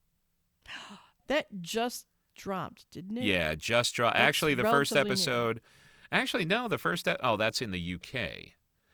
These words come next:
Speaker 2: Yeah, I think it just dropped here.
Speaker 1: Okay.
Speaker 2: And it's on Netflix, and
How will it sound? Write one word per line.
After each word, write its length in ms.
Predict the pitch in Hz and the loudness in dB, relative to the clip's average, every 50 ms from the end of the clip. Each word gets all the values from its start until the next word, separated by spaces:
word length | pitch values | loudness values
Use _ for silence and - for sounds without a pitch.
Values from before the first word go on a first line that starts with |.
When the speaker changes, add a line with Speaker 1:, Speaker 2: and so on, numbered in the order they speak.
| _ _ _ | _ _ _
Speaker 2:
Yeah, 200 | - 143 139 110 | 2 4 4 6
I 160 | 82 101 123 | 6 4 4
think 180 | - 165 165 156 | 4 2 0 0
it 100 | 147 127 | 0 0
just 300 | 120 - 117 113 - - | 2 2 2 2 2 2
dropped 280 | 117 107 92 87 - - | 2 2 2 2 0 -6
here. 360 | - - 95 64 52 50 50 - _ _ _ _ _ _ _ _ _ _ _ _ _ _ - - - - - 240 | -10 -8 -8 -8 -10 -12 -16 -18 _ _ _ _ _ _ _ _ _ _ _ _ _ _ -20 -20 -20 -12 -10 -8
Speaker 1:
Okay. 300 | 262 - 240 170 143 233 - _ _ _ _ _ _ _ _ - | -4 -4 -4 -4 -4 -6 -10 _ _ _ _ _ _ _ _ -2
Speaker 2:
And 360 | 104 104 95 92 92 87 85 | 0 2 2 2 2 0 -2
it's 160 | 87 - - | -2 -2 0
on 200 | 120 113 127 135 | 0 0 0 0
Netflix, 760 | 127 120 113 - - - - 80 73 73 - - - - - - _ _ _ _ _ _ _ _ _ _ | 0 0 0 -2 -2 -6 -6 -4 -4 -4 -6 -6 -8 -8 -8 -12 _ _ _ _ _ _ _ _ _ _
and 560 | - 104 95 95 95 92 92 90 87 82 - | -2 -2 0 0 0 -2 -2 -4 -6 -10 -12